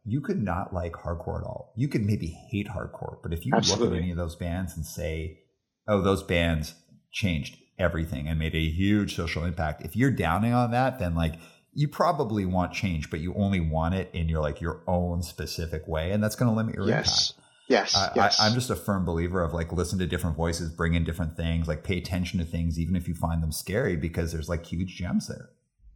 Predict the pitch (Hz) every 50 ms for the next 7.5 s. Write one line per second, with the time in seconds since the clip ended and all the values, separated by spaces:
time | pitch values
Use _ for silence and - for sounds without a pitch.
0 | - _ - - 165 160 160 - 160 143 135 120 110 - - 147 123 - 160 160
1 | 147 135 123 107 - - - 143 127 - - 147 139 143 135 117 107 - - 110
2 | 107 107 107 - - - - _ - 131 120 120 117 113 113 113 117 - - -
3 | - - - - _ _ _ _ - 131 127 123 120 117 113 113 110 110 - -
4 | _ _ _ _ _ _ _ _ _ _ _ _ _ - 185 - - 233 226 -
5 | 254 233 - 262 254 294 339 269 269 247 226 220 214 220 - - 196 202 185 -
6 | - 233 233 240 226 185 - 185 175 175 - 156 156 160 160 156 143 143 131 113
7 | - 139 139 139 127 123 117 107 -